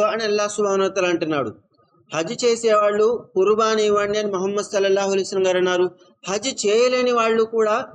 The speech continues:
"కుర్బానీ ఇవ్వండి" అని ముహమ్మద్ సల్లల్లాహు అలైహి వసల్లం గారు అన్నారు. హజ్కి వెళ్ళినా వెళ్ళకపోయినా "కుర్బానీ అనేది ఇవ్వండి" అని ముహమ్మద్ సల్లల్లాహు అలైహి వసల్లం గారు అన్నారు. అది కూడా ఎవరికి? అందరూ అప్పు చేసి మరీ కాదు, ఎవరికైతే స్తోమత ఉందో,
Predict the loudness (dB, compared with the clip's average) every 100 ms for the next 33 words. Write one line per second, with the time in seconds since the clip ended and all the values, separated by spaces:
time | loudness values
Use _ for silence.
0 | -20 _ 0 2 2 0 0 0 0 0
1 | -2 -2 -2 -2 -4 -4 -2 0 2 2
2 | 2 0 0 0 2 2 0 -2 -8 _
3 | _ _ -8 -6 -4 -2 2 2 2 0
4 | 0 -2 -6 -16 _ -2 0 0 -2 0
5 | 0 0 -4 -2 0 2 0 0 -4 -8
6 | -4 -2 0 0 0 0 0 -2 -4 -6
7 | -6 -2 0 0 0 0 -2 -2 0 0
8 | 0 -2 -6 -14 -8 -6 -4 0 0 2
9 | 0 0 -2 -2 0 -2 -6 -6 -2 0
10 | 0 2 0 -2 -4 -2 -2 0 0 0
11 | -2 0 0 0 -2 -4 -14 -4 0 2
12 | 2 0 -2 -2 -4 -2 0 0 0 0
13 | 0 2 2 2